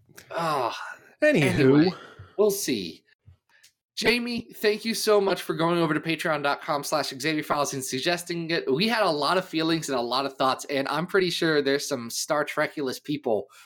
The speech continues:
Speaker 1: who are not happy with me. And thank you.
Speaker 2: <laughs>
Speaker 1: Yeah, Adam, you tell him. You, uh, you show him what's up about this.
Speaker 2: Well,
Speaker 1: Uh,
Speaker 2: hey, guys, just, just live long and prosper, and, uh, we're all gonna be okay.
Speaker 1: We are all gonna be all right.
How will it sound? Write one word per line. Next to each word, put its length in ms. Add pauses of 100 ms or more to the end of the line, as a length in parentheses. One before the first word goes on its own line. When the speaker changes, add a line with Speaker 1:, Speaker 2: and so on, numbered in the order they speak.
Speaker 1:
who 220
are 380
not 360
happy 320
with 240
me. 380 (400)
And 180
thank 240
you. 100
Speaker 2:
<laughs> 420
Speaker 1:
Yeah, 260
Adam, 320
you 140
tell 280
him. 240 (120)
You, 340
uh, 320
you 180
show 340
him 180
what's 200
up 220
about 260
this. 340 (280)
Speaker 2:
Well, 200
Speaker 1:
Uh, 260
Speaker 2:
hey, 80
guys, 260
just, 320
just 280 (180)
live 260
long 220
and 100
prosper, 640
and, 380
uh, 180
we're 160
all 120
gonna 160
be 140
okay. 500 (560)
Speaker 1:
We 280
are 300
all 260
gonna 220
be 180
all 180
right. 400